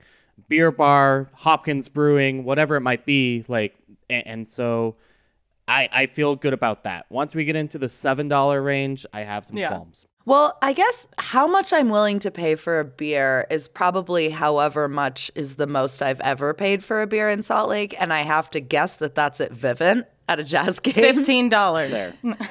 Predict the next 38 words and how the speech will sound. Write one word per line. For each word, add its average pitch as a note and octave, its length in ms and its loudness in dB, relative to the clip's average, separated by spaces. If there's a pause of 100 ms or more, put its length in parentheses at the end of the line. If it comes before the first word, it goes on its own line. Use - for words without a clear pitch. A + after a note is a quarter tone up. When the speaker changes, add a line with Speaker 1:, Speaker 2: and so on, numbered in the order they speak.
(300)
Speaker 3:
I C4+ 340 2
was A#3 120 2
gonna D4+ 280 4
say, A3 220 4
I G3 180 4
don't A#3 260 6
wanna C#4 240 4
make, G3 280 2
like, F#3+ 200 2
an F3 120 2
extraordinary F3+ 720 0
guess, G#3 300 0
but E3+ 260 0
Andy, F#3 320 2
do D#3 140 -12
you G#3+ 180 2
know D#3+ 300 2
how A#3 120 2
much B3 220 -2
a B3+ 60 -8
beer B3 200 0
is B3+ 140 -2
at B3 120 -4
Vivint? B3 360 -2
'Cause G3+ 180 -2
you A3 200 0
are A#3 240 2 (200)
the F3+ 100 -6
Jazz F3+ 320 0
reporter, D#3 400 -6 (300)
though A#3 100 4
you're B3+ 180 4
probably C#4+ 240 4
not B3 220 2
drinking A3 380 0
when A2+ 120 -8
you're A#2+ 120 -4
there. D#2 300 -4